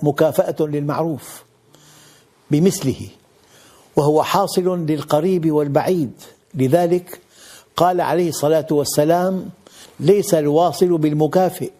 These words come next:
ولكن الواصل من إذا قطع-،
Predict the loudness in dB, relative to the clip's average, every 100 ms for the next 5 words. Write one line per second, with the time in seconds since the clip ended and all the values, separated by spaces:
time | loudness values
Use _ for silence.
0 | -20 _ _ _ _ 0 2 2 0 2
1 | 2 0 0 0 0 -2 -6 -20 -20 -10
2 | -2 0 2 2 2 0 0 0 -2